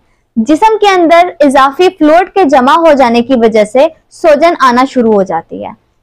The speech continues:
या तो आंखों के नीचे सोजन स्टार्ट हो जाती है या फिर पैरों के ऊपर सोजन आना शुरू हो जाती है। इसका मकसद ये है कि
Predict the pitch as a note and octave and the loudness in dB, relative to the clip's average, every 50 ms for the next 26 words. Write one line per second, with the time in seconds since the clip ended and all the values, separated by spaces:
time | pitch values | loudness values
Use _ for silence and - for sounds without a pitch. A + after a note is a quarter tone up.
0 | _ _ _ _ _ _ - A3 B3+ C#4+ D#4 D#4+ - G4 F4+ - - C#4 C#4+ C#4+ | _ _ _ _ _ _ -6 -2 0 0 0 0 0 -2 -2 -2 0 -2 -2 -2
1 | - F4 F4 F4+ F#4+ F4 D#4+ C#4 - E4+ F4+ F4 F4+ D#4+ C#4+ D4+ E4+ F4+ F4 - | -2 -2 -2 0 0 0 0 0 0 -2 -2 0 0 0 0 0 -2 -2 -2 0
2 | D#4+ C#4 C#4+ D4 D#4+ D4+ C4 C4+ C#4 C#4 C#4+ D#4 D#4 D#4+ D#4 D#4 C#4+ D4 D4 F4 | 0 0 0 0 0 0 2 2 0 0 0 -2 -2 0 2 2 0 0 0 -2
3 | F#4 F4+ _ - - C4+ C4+ C#4+ D#4+ F4+ G4+ G4+ G4+ - D#4+ D#4+ D#4+ C#4+ B3 _ | -4 -4 _ -4 -2 0 2 2 2 2 0 0 -2 -2 -2 0 0 0 0 _
4 | - D4+ G4 G4+ - - F4 C#4 A#3 A#3+ C#4+ D#4+ D4 C4+ B3+ A#3 B3 C4 C4+ C4 | -2 0 0 -2 -4 -2 -2 0 0 0 0 -2 0 -2 -2 0 -2 -4 -2 -2
5 | A#3+ A#3 A3+ G#3+ A3+ A3+ A3+ C#4+ D#4 C#4 E4 E4 - - F#4+ F4+ E4+ D#4 C#4+ D4 | 0 0 0 0 0 -2 0 -2 -4 -2 -4 -4 -2 -2 -2 0 0 -2 -4 -2
6 | - F4+ E4+ C4 B3 C4 C#4+ D#4 D#4 C4+ B3+ B3+ - D#4 | -2 -2 -2 0 0 0 2 2 4 2 2 0 0 -2